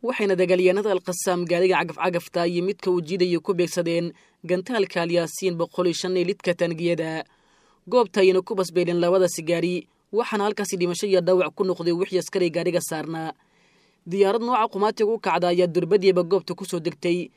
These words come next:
si halkaas uga daadgurayso wixii askari goobta ku dhaawacmay iyo kuwii goobta ku qurbaxay. Waxayna midaasi bannaan ka soo dhigaysaa badnaanshaha khasaaraha gaaray ciidamada cadowga Yuhuudda.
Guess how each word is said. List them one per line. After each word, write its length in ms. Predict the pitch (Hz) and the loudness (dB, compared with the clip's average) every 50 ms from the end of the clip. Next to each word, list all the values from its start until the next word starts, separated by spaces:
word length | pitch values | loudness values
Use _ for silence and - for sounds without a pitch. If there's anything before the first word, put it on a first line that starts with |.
| _ _ _ _ _ _ | _ _ _ _ _ _
si 180 | - - 226 226 | -8 -4 -2 0
halkaas 240 | 240 220 220 208 196 | 0 0 -2 -2 -2
uga 160 | 190 185 214 | 0 0 2
daadgurayso 520 | 185 185 175 160 151 175 175 170 - 185 196 | 2 2 2 0 0 0 0 0 0 0 0
wixii 220 | 208 214 - 190 180 | 0 0 0 0 0
askari 320 | - - - 202 185 175 | 0 -2 -4 -2 -2 -2
goobta 320 | 165 165 190 170 - 175 170 | 0 0 -2 -2 -2 -4 -4
ku 140 | - 190 180 | -2 0 0
dhaawacmay 560 | 175 170 165 170 147 147 170 175 175 180 - _ _ - | 0 0 0 0 0 0 0 -2 -2 -2 -6 _ _ -8
iyo 120 | 175 170 160 | -6 -6 -4
kuwii 220 | - 214 202 196 185 | -4 -2 0 0 0
goobta 300 | 170 196 180 - - 175 175 | 2 0 0 0 -2 -8 -8
ku 80 | 175 | -8
qurbaxay. 640 | 160 - 165 160 160 156 - - 160 160 160 156 - _ _ _ _ _ _ _ - | -6 -4 -4 -4 -4 -6 -6 -6 -6 -6 -6 -8 -12 _ _ _ _ _ _ _ -8
Waxayna 300 | 190 190 190 - 196 202 | -6 -6 -4 -2 -2 -2
midaasi 320 | 214 240 208 226 220 - 220 | -2 0 -2 -2 -2 -2 -2
bannaan 340 | 180 175 190 202 220 202 190 | 0 0 0 2 0 0 -2
ka 100 | - 190 | -4 -6
soo 160 | 175 - 190 190 | -2 0 2 2
dhigaysaa 560 | 190 196 175 185 180 - 180 175 175 180 - - - | 2 4 2 2 2 2 0 0 0 0 -2 -4 -8
badnaanshaha 640 | 160 160 175 170 180 175 175 175 175 - 247 220 214 - | -6 -4 -4 -2 -2 -2 -2 -2 -2 -2 -2 -2 -2 -4
khasaaraha 400 | 180 170 - 180 185 202 202 185 | -6 -6 -2 -2 -2 0 -2 -2
gaaray 380 | 170 165 170 165 170 170 175 - | -2 -2 -2 0 0 -2 -2 -2
ciidamada 400 | 165 170 160 175 190 196 185 175 | -2 -2 -2 -2 -2 0 0 2
cadowga 320 | 160 180 170 175 165 160 165 | 2 2 0 0 0 -2 -2
Yuhuudda. 640 | 170 165 156 165 170 156 165 160 160 160 160 | -2 -2 -2 -2 -2 -2 -2 -4 -4 -6 -8